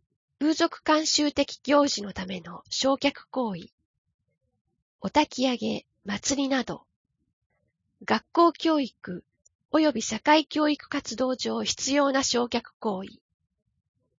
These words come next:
キャンプファイヤーなど。市長が特にやむを得ないと認める焼却行為。災害時の応急対策のため。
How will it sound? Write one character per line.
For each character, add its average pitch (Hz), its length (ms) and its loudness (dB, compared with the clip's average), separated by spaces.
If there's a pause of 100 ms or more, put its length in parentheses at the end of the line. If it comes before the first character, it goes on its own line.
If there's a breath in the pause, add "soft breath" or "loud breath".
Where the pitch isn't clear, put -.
(140)
キ 277 100 -4
ャ 311 60 0
ン 311 80 -6
プ - 80 -16
フ - 100 2
ァ 311 80 10
イ 269 120 2
ヤ 180 160 -4
ー 160 40 -14
な 175 140 -8
ど。 - 180 -14 (1700)
市 - 100 -4
長 320 260 4
が 220 240 -4 (100)
特 330 240 0
に 233 140 -2
や 208 160 -4
む 277 100 -2
を 320 100 4
得 330 140 4
な 269 120 0
い 233 60 -2
と 190 120 -12
認 196 240 -8
め 190 160 -10
る - 180 -14
焼 254 360 0
却 - 260 -2
行 202 240 -2
為。 - 160 -12 (1300)
災 320 320 2
害 330 200 4
時 - 160 -8
の 185 180 -12
応 269 180 2
急 294 240 -2
対 269 240 4
策 190 260 -8
の 170 120 -14
た - 120 -10
め。 175 240 -14